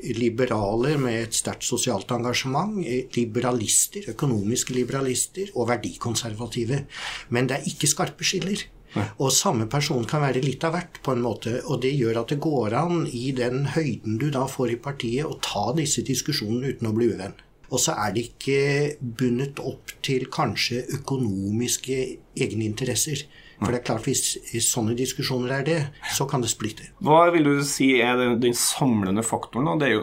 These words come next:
Speaker 2: det er jo, mange vil jo si at det er en s-, en stor avstand fra de mest konservative til de aller mest liberale. Det er jo, hva, hva er da liksom det felles standpunktet eller plattformen?
Speaker 1: Nei, altså det, jeg vil nok si at noe av det felles standpunktet i Høyre, det er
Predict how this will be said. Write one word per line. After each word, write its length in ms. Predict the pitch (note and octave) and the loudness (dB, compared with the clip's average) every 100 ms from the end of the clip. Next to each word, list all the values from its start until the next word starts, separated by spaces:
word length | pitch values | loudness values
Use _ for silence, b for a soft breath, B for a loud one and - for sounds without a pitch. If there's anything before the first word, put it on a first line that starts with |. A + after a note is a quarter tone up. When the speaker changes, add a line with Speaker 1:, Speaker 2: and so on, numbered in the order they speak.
| B2+ | 2
Speaker 2:
det 120 | A#2+ | 2
er 40 | |
jo, 140 | G2+ C3 D#3 D#3 C#3 | 4 4 2 2 2
mange 220 | C3+ B2 | 2 4
vil 80 | C#3+ | 4
jo 60 | B2+ | 4
si 140 | - A2 | 2 0
at 80 | A2 | 2
det 120 | F#2+ | 2
er 60 | G#2 | 2
en 80 | C#3+ | 0
s-, 220 | - - | -2 -4
en 160 | A#2 C3+ | -2 0
stor 520 | - - - A#2 B2 | -2 -2 2 4 4
avstand 340 | B2 - E2 F#2 | 4 2 -2 -2
fra 140 | A#2 | 0
de 140 | G#2+ G#2 | 0 2
mest 400 | G2+ G2+ - - | 2 0 -2 -4
konservative 720 | G#2 - F2 D2+ D2+ - F2 | -2 0 -2 -2 -4 -4 -2
til 200 | F2+ G#2 | -2 -4
de 20 | - | -2
aller 240 | D#2+ D#2+ F#2 | -2 0 -2
mest 240 | F2 - | -2 -2
liberale. 480 | F2+ F#2 D#2+ C#2+ B2 | -2 -2 -2 -2 -2
Det 120 | C#3 | 0
er 40 | A2+ | 0
jo, 140 | A#2+ A2+ A2+ G2+ G#2 | 0 0 0 -2 -2
hva, 140 | A2+ A#2 | -4 -2
hva 220 | A2+ A2+ A2+ | 0 2 0
er 80 | G#2 | 0
da 80 | |
liksom 320 | G2 G#2 - F#2 | -2 -2 -2 -4
det 80 | |
felles 400 | - - E2 F2+ - | -2 -2 0 -2 -2
standpunktet 640 | F#2+ E2+ D#2 - D#2 - | -2 -4 -6 -6 -6 -4
eller 100 | A2+ | -4
plattformen? 480 | G#2+ F2+ - E2 D#3 - | -2 -4 -4 -4 -4 -2
Speaker 1:
Nei, 340 | B2 A#2 C#3+ D3+ | 0 2 2 2
altså 240 | C#3 D#3 | 0 0
det, 160 | C#3 D#3+ | 0 0
jeg 320 | C3+ C3 B2+ | 0 2 0
vil 140 | G#3+ G#3+ | 0 0
nok 80 | - | 0
si 220 | - A2+ | 0 0
at 160 | B2+ C3 | 0 0
noe 280 | C#3+ G#2 G2+ | 0 0 -2
av 40 | A#2+ | -2
det 80 | |
felles 480 | A2+ - G#2+ A#2 A#2+ | -2 -4 -2 -2 -2
standpunktet 560 | - G2+ G#2+ G#2 - A#2 | -2 -4 -4 -6 -4 -4
i 80 | A2 | -2
Høyre, 300 | G2+ A#2+ B2 | -2 -2 -2
det 80 | A#2 | 0
er 240 | A#2+ C#3+ | 0 -2